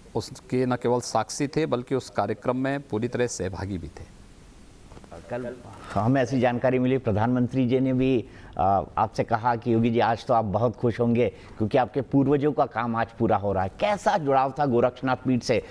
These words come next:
Speaker 2: मैं नाइनटीन फ़ोर्टी नाइन से लेकर आज तक की बात कर रहा हूँ, आ, योगी जी।
Speaker 1: देखिए, उन्नीस सौ उनचास में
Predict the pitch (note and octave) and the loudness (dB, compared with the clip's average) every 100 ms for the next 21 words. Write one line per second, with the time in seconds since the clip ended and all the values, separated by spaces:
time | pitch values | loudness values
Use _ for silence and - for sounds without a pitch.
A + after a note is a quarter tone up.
0 | - - C#3+ C3 D3 F3 F3+ - D#3 E3 | -8 0 2 2 2 2 -2 2 0 2
1 | C#3+ C3 D#3+ E3 D3+ C3+ D3 - C3 - | 2 2 0 2 0 2 0 0 -2 -4
2 | C3 - A2 A2 - G#2 E2+ - F2 C#2 | -8 -2 0 0 -2 -2 -2 -2 -2 0
3 | F#2 F2+ D2 - - - - - - - | 0 -2 -2 -8 -16 -20 -20 -18 -16 -8
4 | F#3+ F#3+ F#3+ - - - - - - - | -4 -4 -6 -10 -18 -20 -20 -20 -20 -20
5 | - - - - - - - - - - | -20 -20 -20 -20 -20 -20 -20 -20 -20 -20
6 | - - - - - - - D3+ D#3 F#3 | -20 -20 -20 -20 -20 -20 -6 0 2 0
7 | F3 F3 D#3+ D3 B2+ B2+ C3+ A#2 F#2 | 2 0 0 -2 0 0 0 -6 -8